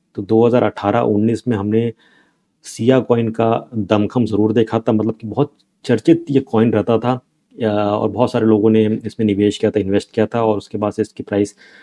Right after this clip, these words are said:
थोड़ी बहुत नीचे आ गई थी। But अभी क्या है कि मेरे ख्याल से Binance और जो कुछ exchanges हैं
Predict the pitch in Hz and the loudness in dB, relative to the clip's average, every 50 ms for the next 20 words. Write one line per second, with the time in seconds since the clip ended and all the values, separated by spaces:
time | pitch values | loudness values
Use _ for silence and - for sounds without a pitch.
0 | - _ _ - 117 110 110 107 113 110 - 107 101 - - 117 107 101 110 127 | -20 _ _ 0 2 2 4 4 2 2 0 -2 -2 0 0 0 2 2 0 0
1 | - 151 139 107 98 135 135 - - - - _ _ _ _ _ - 104 101 131 | 0 -2 -2 -2 -2 -2 -4 -2 -6 -14 -20 _ _ _ _ _ -8 -2 0 0
2 | 131 - 131 123 123 127 123 120 - 131 127 120 113 113 120 117 123 113 - - | 0 0 0 0 0 0 -2 -2 -2 -4 -2 -2 -2 -2 -2 -4 -4 -6 -6 -8
3 | 107 92 98 92 98 107 113 120 120 113 - - 113 113 113 113 110 110 - 113 | -8 -8 -8 -6 -4 -2 -2 -2 -2 -4 -6 -6 -2 0 0 0 0 -2 -2 -4
4 | 107 - 113 - - 107 - - - 113 110 104 113 113 101 113 120 | -4 -4 -4 -6 -6 -8 -8 -6 -4 -2 0 0 2 2 2 0 -2